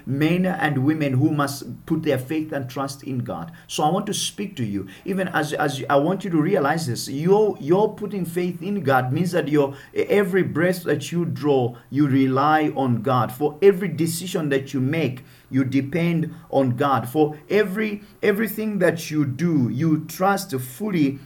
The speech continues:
on this God. So then, what does this mean? Does it mean that you are going to,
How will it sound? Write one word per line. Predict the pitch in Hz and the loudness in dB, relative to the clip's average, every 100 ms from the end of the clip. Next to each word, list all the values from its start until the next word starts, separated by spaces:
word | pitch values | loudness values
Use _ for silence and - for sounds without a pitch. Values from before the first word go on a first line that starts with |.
| - | -6
on | 147 147 | 0 4
this | 151 165 165 | 4 4 2
God. | - 156 139 98 - - | -2 0 0 -2 -8 -12
So | - 202 208 | 2 4 4
then, | 180 - - | 2 0 2
what | 156 202 | 2 4
does | 180 180 156 | 4 2 2
this | 185 - | -4 -2
mean? | 190 165 127 | -2 0 2
Does | 151 147 | 2 2
it | 165 | 0
mean | 214 | 2
that | 196 170 | 0 2
you | 165 | 2
are | |
going | 151 180 185 | 4 2 2
to, | 175 156 | 2 0